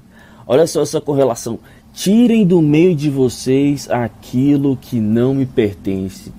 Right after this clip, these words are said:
Santifiquem-se." E assim, ah, Josué consagrou, consagrou não, convocou, né, foi convocando famílias, né,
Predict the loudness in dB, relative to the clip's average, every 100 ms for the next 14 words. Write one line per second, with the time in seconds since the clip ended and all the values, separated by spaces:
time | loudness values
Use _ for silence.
0 | -20 -20 -12 -4 -2 -2 -6 -6 -4 -4
1 | -6 -14 -14 -18 -20 -20 -20 -20 -20 -20
2 | -20 -20 -20 -20 -20 -20 -20 -14 0 2
3 | 2 0 -8 -6 -6 -8 _ -20 -20 -16
4 | -8 -4 -4 -4 -4 2 2 2 0 2
5 | 2 0 -6 -6 -2 -2 -2 0 2 2
6 | 0 -4 -2 -2 2 2 2 0 -2 0
7 | 0 2 2 0 -2 2 2 2 0 -2
8 | -2 -2 0 0 0 -2 -2 -2 -2 0
9 | -2 -2 0 0 0 -4 -4